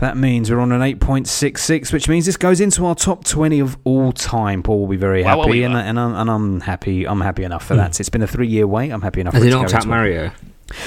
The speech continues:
Speaker 1: No, it's knocked out Mario.
Speaker 2: <laughs> Mario.
Speaker 1: It's, uh,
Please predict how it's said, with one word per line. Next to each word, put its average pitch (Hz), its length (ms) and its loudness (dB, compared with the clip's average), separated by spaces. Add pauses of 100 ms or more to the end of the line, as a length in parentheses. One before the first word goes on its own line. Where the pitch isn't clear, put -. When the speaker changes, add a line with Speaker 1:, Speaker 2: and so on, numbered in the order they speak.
(160)
Speaker 1:
No, 131 160 0
it's 135 160 0
knocked 147 240 -2
out 123 160 -4 (220)
Mario. 92 320 -4 (260)
Speaker 2:
<laughs> - 260 -4
Mario. 156 280 2
Speaker 1:
It's, 127 240 0
uh, 113 260 -2